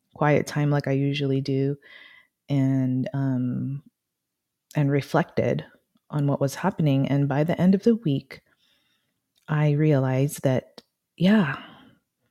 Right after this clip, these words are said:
this is probably natural for someone who is getting into such a huge transition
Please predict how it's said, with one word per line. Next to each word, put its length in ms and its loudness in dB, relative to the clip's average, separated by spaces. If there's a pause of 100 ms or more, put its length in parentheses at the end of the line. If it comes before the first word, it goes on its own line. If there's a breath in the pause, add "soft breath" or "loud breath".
(260)
this 160 -2
is 100 0
probably 500 4
natural 680 2
for 200 -4
someone 520 4
who 320 2
is 380 0
getting 300 0
into 240 0
such 280 -6
a 60 -2
huge 400 -4
transition 800 0